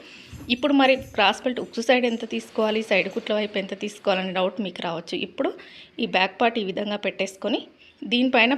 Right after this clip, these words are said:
ఫ్రంట్ పార్ట్ పెట్టేసి మనకి ఉక్సు సైడ్ ఎంత పడుతుంది, కాజా సైడ్ ఎంత పడుతుంది అనేది చూసుకోవాలి. అలాగే కొంతమంది బ్లౌజెస్ ఎలా ఉంటాయంటే సైడ్ వైపు కరెక్ట్గానే ఉంటుంది, ఉక్సు సైడ్ వచ్చేసరికి ఫ్రంట్ పార్ట్ కొంచెం పైకి ఉంటుంది. అలా కూడా ఫిట్టింగ్ బాగుంటుంది, ఒకసారి చూసుకోవాలన్నమాట.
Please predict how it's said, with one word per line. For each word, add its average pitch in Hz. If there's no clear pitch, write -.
ఫ్రంట్ 208
పార్ట్ 233
పెట్టేసి 185
మనకి 247
ఉక్సు 254
సైడ్ 285
ఎంత 233
పడుతుంది, 247
కాజా 220
సైడ్ 254
ఎంత 240
పడుతుంది 214
అనేది 208
చూసుకోవాలి. 196
అలాగే 262
కొంతమంది 262
బ్లౌజెస్ 220
ఎలా 214
ఉంటాయంటే 196
సైడ్ 220
వైపు 269
కరెక్ట్గానే 247
ఉంటుంది, 190
ఉక్సు -
సైడ్ 254
వచ్చేసరికి 226
ఫ్రంట్ 220
పార్ట్ 254
కొంచెం 247
పైకి 226
ఉంటుంది. 190
అలా 220
కూడా 240
ఫిట్టింగ్ 233
బాగుంటుంది, 202
ఒకసారి 262
చూసుకోవాలన్నమాట. 226